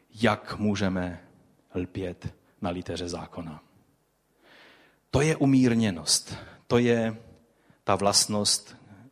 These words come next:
o které, která je vyjádřena tím slovem vlídnost, mírnost. Dále tato vlastnost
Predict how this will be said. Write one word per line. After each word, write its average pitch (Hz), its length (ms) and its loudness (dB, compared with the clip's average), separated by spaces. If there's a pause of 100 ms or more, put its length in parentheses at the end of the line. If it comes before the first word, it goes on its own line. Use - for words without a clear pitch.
o 113 100 -6
které, 98 520 -2 (640)
která 104 200 0
je 98 220 0 (400)
vyjádřena 104 580 0
tím 98 180 -6
slovem 92 540 -4 (240)
vlídnost, 101 640 -8
mírnost. 98 720 -8 (2250)
Dále 160 500 6 (880)
tato 131 240 4
vlastnost 139 760 4